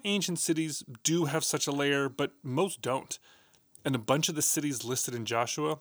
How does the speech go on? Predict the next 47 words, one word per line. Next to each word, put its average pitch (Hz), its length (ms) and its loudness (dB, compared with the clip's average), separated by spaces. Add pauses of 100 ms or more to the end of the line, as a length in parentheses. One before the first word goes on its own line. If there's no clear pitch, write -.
weren't 147 280 0
even 156 280 -2
occupied 110 580 0
in 101 80 -10
twelve 113 300 -4
hundred 104 320 -6
B 117 140 -6
C - 180 -4
E, 117 300 -8 (160)
which - 300 -2
would 135 120 -6
not 151 120 2
have 120 120 -4
made 117 220 -4
for 113 100 -10
much 107 180 -8
of 104 80 -10
a 104 60 -10
glorious 107 480 -8
conquering. 127 520 -6 (880)
Even 202 280 0
just 175 260 -2
based 156 300 0
on 147 80 0
that 139 160 4
evidence 139 400 0
alone, 143 440 0 (360)
it 151 80 -4
seemed 240 280 2
the 208 60 0
conquest 151 560 -2
was 156 140 -2
very 165 320 0
unlikely 123 460 -4
to - 120 -6
have 120 100 -2
happened 113 420 -2
like 110 160 -8
it - 80 -6
says 104 220 -2
in 113 100 -4
Joshua. - 580 0 (2000)
Now, 180 60 -6
the 180 80 0
second 254 540 4
big 131 180 -2
piece - 520 -8